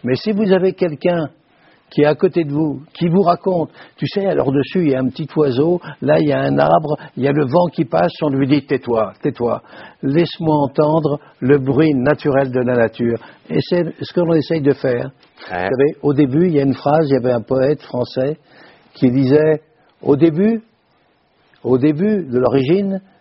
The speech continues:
Speaker 1: il y avait l'émotion, l'émotion. Et après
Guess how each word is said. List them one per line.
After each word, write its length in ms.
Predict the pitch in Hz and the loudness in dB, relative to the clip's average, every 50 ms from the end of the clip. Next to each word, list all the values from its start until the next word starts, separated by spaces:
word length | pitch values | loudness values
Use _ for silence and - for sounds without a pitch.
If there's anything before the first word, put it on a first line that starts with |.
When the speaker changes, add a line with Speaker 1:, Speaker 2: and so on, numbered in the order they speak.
| _ _ - | _ _ -10
Speaker 1:
il 100 | - 113 | -4 -2
y 40 | 127 | -2
avait 160 | 127 117 147 | 0 2 2
l'émotion, 600 | 135 147 151 147 143 143 139 - - 131 117 104 _ _ _ _ _ _ _ _ _ _ | 2 2 0 2 0 -2 -2 -2 -6 -6 -6 -6 _ _ _ _ _ _ _ _ _ _
l'émotion. 640 | - - 180 185 156 147 131 - - 113 101 104 - _ _ _ _ _ _ _ _ _ _ _ _ _ - - - _ - | -4 -2 0 0 0 0 -2 -4 -8 -10 -10 -12 -14 _ _ _ _ _ _ _ _ _ _ _ _ _ -20 -20 -20 _ -4
Et 160 | - 151 160 | 0 2 2
après 520 | 165 160 - - 185 180 190 202 196 185 | 2 2 0 -2 0 0 0 0 -2 -8